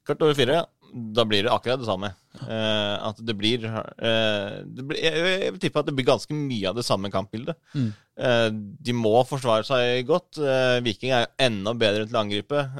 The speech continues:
Speaker 1: enn det, enn det Brann er. Men som jeg jo sa når jeg blir, ble intervjuet av vår søsteravis,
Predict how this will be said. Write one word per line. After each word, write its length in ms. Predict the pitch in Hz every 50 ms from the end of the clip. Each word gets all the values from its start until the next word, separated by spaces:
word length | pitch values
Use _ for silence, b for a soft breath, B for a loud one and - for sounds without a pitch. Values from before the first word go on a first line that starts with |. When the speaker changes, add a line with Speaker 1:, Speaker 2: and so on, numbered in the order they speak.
| - -
Speaker 1:
enn 240 | 117 113 113 113 107
det, 160 | 104 107 104 107 107 107 107 107 107 104 101 98 101 - -
enn 140 | - 104 101 104
det 80 | 101
Brann 240 | 98 101 107 135 156
er. 160 | 170 175 - - _ b b b b b b b b b b b
Men 480 | - 139 147 151 143 131 120 117 117 117 117 113 b b b -
som 240 | - - 139 131
jeg 180 | 127 123 120 123
jo 40 | 127
sa 200 | 120 - 123 120
når 160 | 123 123 117 117
jeg 80 | 110
blir, 220 | 110 117 117 113 110 113 113 113 110 113
ble 140 | 110 113 117 127
intervjuet 260 | 120 110 - 117 113 117
av 200 | 123 127 117 113
vår 160 | 113 113 117 113
søsteravis, 540 | - 117 - - 117 110 113 117 - -